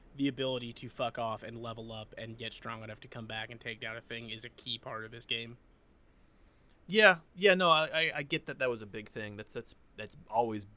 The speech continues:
Speaker 2: been a big part of it. I just think that Sekiro is just balanced so much better because they understand exactly what your power level is gonna be anytime you go anywhere.
Speaker 1: Yeah.
Speaker 2: Um,
Speaker 1: I mean, that's probably fair to say, and I like Sekiro fine, but it is, like,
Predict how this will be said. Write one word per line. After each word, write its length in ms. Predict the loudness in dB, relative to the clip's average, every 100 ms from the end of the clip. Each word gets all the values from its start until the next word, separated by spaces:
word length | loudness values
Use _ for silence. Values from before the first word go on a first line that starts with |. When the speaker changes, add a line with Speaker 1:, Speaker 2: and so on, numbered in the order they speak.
| -8
Speaker 2:
been 400 | 0 2 2 -2
a 180 | -6 -10
big 300 | -10 -12 -6
part 240 | -2 -2 -2
of 40 |
it. 120 | -8 -8
I 60 |
just 220 | -8 -8 -8
think 180 | -14 -10
that 140 | -10 -10 -14 _ _ _ _ _ _ _ _ -18
Sekiro 300 | -18 -14 -14
is 80 | -12
just 200 | -12 -12
balanced 440 | -12 -10 -10 -8
so 80 | -8
much 180 | -8 0
better 220 | 0 0
because 340 | -6 -8 -8
they 140 | -4 -4
understand 840 | -2 -2 -2 0 2 0 -2 -8 -16 -14
exactly 840 | -10 -4 8 8 6 -6 -8 -8 -8
what 160 | -10 -8
your 120 | -6
power 320 | 2 4 4
level 240 | 0 -2 -6
is 100 | -8
gonna 140 | -12
be 320 | -10 -12 -12 -18 -20 _ 0
anytime 500 | 0 -2 -2 -2 -2
you 80 |
go 300 | -2 0 0 -2
anywhere. 520 | -4 -4 -8 -10 -14 -20 -12
Speaker 1:
Yeah. 300 | 2 6 6 6
Speaker 2:
Um, 340 | 0 -2 -4 2
Speaker 1:
I 60 |
mean, 120 | 6
that's 160 | 8 8
probably 220 | 6 6
fair 180 | 4 -4
to 80 | -4
say, 240 | -6 -6
and 80 | -4
I 60 | 0
like 220 | 0 0
Sekiro 420 | -6 -4 -2 -4
fine, 340 | -6 -10 -10
but 180 | -10 -10
it 80 | -10
is, 280 | -10 -10 -6
like, 300 | -4 -6